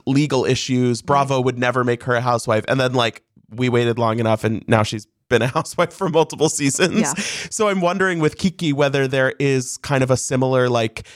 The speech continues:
Speaker 1: maybe the right time will come, maybe it won't. But I'm, I, I would be so curious to know kind of, like, what she
Speaker 2: Yeah.
Speaker 1: sees as her goal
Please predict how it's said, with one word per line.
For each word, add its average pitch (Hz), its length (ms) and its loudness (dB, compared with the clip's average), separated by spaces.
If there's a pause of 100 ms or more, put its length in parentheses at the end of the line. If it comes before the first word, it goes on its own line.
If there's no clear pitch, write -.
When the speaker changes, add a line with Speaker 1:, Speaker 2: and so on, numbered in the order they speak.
(800)
Speaker 1:
maybe 135 360 0
the 127 120 0
right 123 240 0
time 120 280 0
will 120 120 2
come, 135 440 0
maybe 123 280 2
it - 120 -2
won't. 120 400 -2
But 123 120 0
I'm, 117 220 -2
I, 135 380 2
I 123 140 -2
would 139 160 2
be 143 120 0
so 127 160 0
curious 120 400 0
to 120 100 -8
know 110 140 4
kind 107 200 0
of, 107 80 -10
like, 107 220 0
what 123 220 4
she 190 200 -2
Speaker 2:
Yeah. 147 60 2
Speaker 1:
sees 131 460 -2
as 117 300 2
her 120 160 0
goal 101 600 0